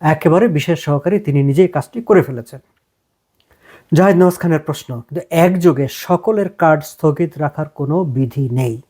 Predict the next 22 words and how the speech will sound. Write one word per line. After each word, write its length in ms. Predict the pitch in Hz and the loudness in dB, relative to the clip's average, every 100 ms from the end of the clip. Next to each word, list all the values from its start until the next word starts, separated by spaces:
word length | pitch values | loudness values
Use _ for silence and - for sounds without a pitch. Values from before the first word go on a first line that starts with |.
| _ _ _ - - - | _ _ _ -20 -20 -4
বাংলাদেশের 560 | 123 170 185 180 175 185 | 2 4 4 2 0 -2
ইতিহাসে 380 | 165 175 165 160 | 0 0 0 -2
এভাবে 280 | 147 156 | -2 -2
সকল 380 | 151 - 151 170 | -4 -8 -4 -4
সাংবাদিকের 600 | - 151 143 139 139 147 135 - - _ | -4 -4 0 0 2 2 0 -6 -20 _
সচিবালয়ে 600 | - 151 151 170 151 151 | -2 0 2 2 4 4
প্রবেশে 460 | 139 143 139 147 139 | 2 0 0 0 -2
নিষেধাজ্ঞার 520 | 135 156 135 131 143 | -2 -2 -4 -4 -6
কোনো 200 | 143 135 | -4 -2
নজির 360 | 135 127 151 160 _ _ - | -2 0 -2 -2 _ _ -2
অন্তত 400 | 175 165 - - | 2 2 0 -6
আমি 300 | 156 151 156 | 0 2 4
মনে 200 | 143 131 | 2 0
করতে 260 | 127 120 123 | -4 -10 -12
পারি 220 | 123 113 | -10 -10
না। 200 | 113 120 _ _ _ _ _ - | -12 -18 _ _ _ _ _ 2
এই 160 | 170 | 2
প্রথম 460 | 143 - 147 170 185 - - - | 2 -2 -2 0 -2 -4 -20 -6
একরকম 500 | 151 - 139 - 135 - | -6 -6 -10 -6 -8 -6
আদেশ, 400 | 127 131 - - | -6 -6 -8 0
এরকম 320 | 170 147 147 135 | 4 4 2 -6
আদেশ 480 | 131 127 180 - | -6 -6 -6 -10